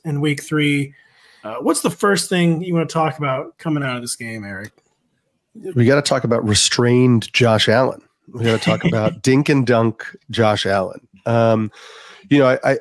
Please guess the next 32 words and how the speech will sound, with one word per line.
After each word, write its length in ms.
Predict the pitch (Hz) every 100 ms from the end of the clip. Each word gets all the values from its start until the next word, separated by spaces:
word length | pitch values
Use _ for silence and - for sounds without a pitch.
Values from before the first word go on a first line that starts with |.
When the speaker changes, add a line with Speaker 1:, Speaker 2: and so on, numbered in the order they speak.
| 127
Speaker 2:
I 60 |
think 260 | 117 131 -
this 100 | 117
is 60 |
the 80 | 123
second 320 | - 123 123
week 180 | 117 117
in 60 | 113
a 80 | 104
row 420 | 104 110 117 135
that 180 | 117 117
we've 160 | 110
seen 300 | - 117 110
Josh 300 | 107 110 -
Allen 260 | 110 110 107
take 300 | - 110 113
what 100 | 107
the 80 | 110
defense 460 | 113 107 113 104
is 100 | 113
giving 300 | 98 107 117
him. 240 | 127 139 156 117
Uh, 380 | 107 104 104 101 - _ -
twenty 360 | - 120 117
for 220 | 113 117 113
thirty-two, 800 | - 113 113 - 117 117 117 117
two 200 | - 127
hundred 320 | 107 117 110
and 200 | 110 110 -
eighteen 500 | 117 120 - 127 110
yards, 540 | 104 107 110 107 107 - - - - _ _ -
touchdown, 800 | 123 120 - 123 117 113 110